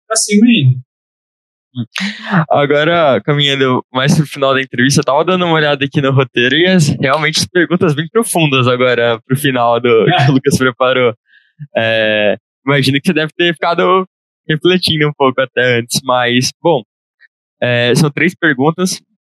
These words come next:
Speaker 2: meio reflexivas e acho que dá pra trazer insights legais até pra você mesmo.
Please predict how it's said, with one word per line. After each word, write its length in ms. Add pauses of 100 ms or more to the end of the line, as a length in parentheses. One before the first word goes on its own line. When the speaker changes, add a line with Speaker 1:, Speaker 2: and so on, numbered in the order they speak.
(120)
Speaker 2:
meio 360
reflexivas 800
e 100
acho 240
que 140 (240)
dá 120
pra 160
trazer 260
insights 300
legais 340
até 140
pra 240
você 240
mesmo. 340